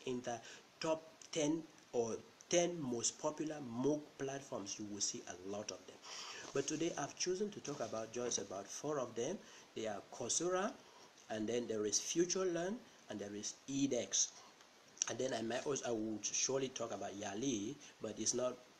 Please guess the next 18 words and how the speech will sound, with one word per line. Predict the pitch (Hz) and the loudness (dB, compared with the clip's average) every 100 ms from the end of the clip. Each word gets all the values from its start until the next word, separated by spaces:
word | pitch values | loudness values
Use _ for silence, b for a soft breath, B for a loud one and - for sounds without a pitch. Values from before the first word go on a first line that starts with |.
| 117 | -6
like | 107 101 101 | -4 -4 -6
a, | 101 - | -6 -6
a | 107 | -4
mooc, | 107 131 110 110 107 | 4 6 6 2 -4
but | 98 - - | -6 -8 -8
it | 107 | -2
also | 117 120 117 | 4 4 4
has | 110 104 | -2 -2
courses | - - 120 120 117 - | -2 -2 0 2 0 0
free | - 123 | 2 2
of | - | 2
charge. | - 110 - - - B B B B - | 0 -2 -6 -12 -16 B B B B -4
And | 170 | 4
so | - 214 139 | 6 6 4
what | 190 208 | 4 2
happens | 196 190 185 160 | 0 0 -2 -2
is | 123 | -2
that | 117 110 | 0 -2